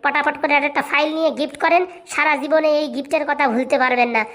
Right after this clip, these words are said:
আপনি যদি একটা জন্মদিনে চুলকানির মলম কাউরি গিফট করেন, সে কিছু সময়ের জন্য হয়তো হাসবে, কিন্তু পরবর্তীতে লাগিয়ে সারা জীবন আবার আপনার কৃতজ্ঞতা থাকবে। এমনকি এই চুলকানি মলম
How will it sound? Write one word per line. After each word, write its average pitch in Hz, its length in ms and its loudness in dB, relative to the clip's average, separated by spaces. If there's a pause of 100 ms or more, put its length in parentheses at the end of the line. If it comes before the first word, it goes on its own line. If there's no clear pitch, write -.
(160)
আপনি 302 300 -2
যদি 311 220 2
একটা 302 200 4
জন্মদিনে 302 600 2
চুলকানির 302 500 0
মলম 294 340 2 (240)
কাউরি 294 220 2
গিফট 262 340 -4
করেন, 247 240 2 (240)
সে 320 420 -2
কিছু 320 220 -6
সময়ের 320 300 2
জন্য 330 180 4
হয়তো 285 260 0
হাসবে, 269 380 -2
কিন্তু - 380 -2 (300)
পরবর্তীতে 330 500 2
লাগিয়ে 285 460 0 (200)
সারা 302 280 0
জীবন 302 260 -2
আবার 302 200 0 (180)
আপনার 285 260 0 (100)
কৃতজ্ঞতা 240 480 0
থাকবে। 233 380 -2 (260)
এমনকি 302 480 2 (260)
এই 294 140 0
চুলকানি 320 420 -2
মলম 294 260 4